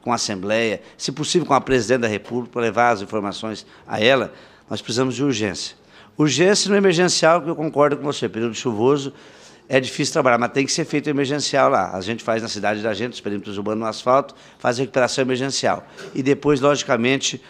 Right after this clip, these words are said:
o serviço definitivo. Mas não pode esperar mais. Quanto,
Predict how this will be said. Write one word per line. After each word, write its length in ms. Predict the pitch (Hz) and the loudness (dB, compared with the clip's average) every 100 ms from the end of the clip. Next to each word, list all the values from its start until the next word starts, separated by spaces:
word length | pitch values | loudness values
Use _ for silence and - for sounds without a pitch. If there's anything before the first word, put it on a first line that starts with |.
| - | -10
o 80 | 127 | -6
serviço 420 | 120 131 117 123 | 0 2 2 -2
definitivo. 640 | 123 123 123 117 - 87 - - - - - | -4 -4 -6 -6 -8 -10 -12 -20 -20 -20 -10
Mas 200 | - 123 | -2 0
não 100 | 147 | 0
pode 240 | 135 147 131 | 2 0 2
esperar 300 | 147 135 139 | 0 2 2
mais. 500 | 113 85 - - - _ - _ | 0 -4 -10 -14 -18 _ -20 _
Quanto, 460 | 131 135 - - | -4 -4 -8 -16